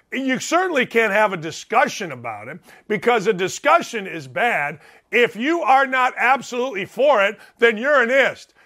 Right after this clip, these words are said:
But Elle Duncan, the most woke and ridiculous of all, uh, opens up the,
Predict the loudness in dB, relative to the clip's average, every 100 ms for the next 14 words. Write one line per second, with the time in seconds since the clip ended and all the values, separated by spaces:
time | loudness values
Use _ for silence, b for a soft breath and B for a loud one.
0 | b -2 -2 2 2 2 0 0 -2 -6
1 | -4 -2 -2 -2 0 0 0 -4 -6 -6
2 | 0 0 0 -6 -6 -8 -2 0 2 -2
3 | -10 b b b b 2 4 4 -2 _
4 | -2 0 0 -2 0 2 2 -2 -4 -4
5 | -6